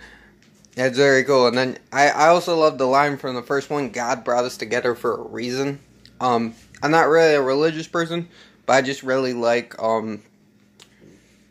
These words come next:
I really like that line, and plus, I really like the relationship aspect of, um, the Warners. I really like how it focuses on their relationship without taking away anything from the movie.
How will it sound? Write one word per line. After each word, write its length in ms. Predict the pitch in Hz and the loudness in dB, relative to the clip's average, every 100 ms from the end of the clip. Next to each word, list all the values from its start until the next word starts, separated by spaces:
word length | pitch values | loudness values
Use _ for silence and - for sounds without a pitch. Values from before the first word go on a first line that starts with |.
| - _ | -20 _
I 60 | |
really 280 | 127 131 131 | 0 2 2
like 280 | 123 120 - | 2 0 0
that 220 | 120 107 | -4 -4
line, 280 | 110 117 117 | 0 0 0
and 120 | 110 | -6
plus, 260 | - 135 120 | -4 -4 -2
I 60 | |
really 340 | 131 147 185 170 | -4 -2 -2 -2
like 420 | 139 139 135 - | 2 2 0 -6
the 140 | 120 | -10
relationship 800 | 117 110 113 123 127 135 - 147 | -8 -6 -4 -4 -6 -12 -8 -6
aspect 560 | 127 135 131 131 123 - | -2 -2 -4 -6 -6 -6
of, 320 | 110 107 104 _ - - - _ _ - | -8 -8 -10 _ -20 -20 -20 _ _ -4
um, 240 | 120 120 | -2 -2
the 60 | 101 | -4
Warners. 640 | 104 131 143 151 151 - - _ _ _ _ _ - - _ _ _ - | -4 -2 0 -2 -4 -12 -20 _ _ _ _ _ -20 -20 _ _ _ -4
I 60 | |
really 320 | 123 135 139 | 2 4 4
like 240 | 131 131 131 | 4 2 2
how 240 | 139 120 | 2 2
it 140 | 113 - _ | 0 -8 _
focuses 640 | _ - 135 147 135 139 127 | _ -4 -4 -6 -8 -6 -2
on 220 | 127 131 | -2 -2
their 100 | 123 | -2
relationship 840 | 117 113 117 120 - 131 - 139 - | -2 -4 -4 -6 -10 -10 -6 -6 -6
without 560 | 117 - 120 147 - | -8 -2 0 0 -4
taking 400 | - 147 127 131 | -6 -6 -6 -6
away 420 | 123 131 135 131 | -2 0 2 0
anything 560 | - 127 131 135 143 139 | -2 -6 -6 -6 -6 -6
from 220 | 131 127 | -6 -8
the 60 | 110 | -6
movie. 480 | 110 123 143 147 | -6 -6 -4 -6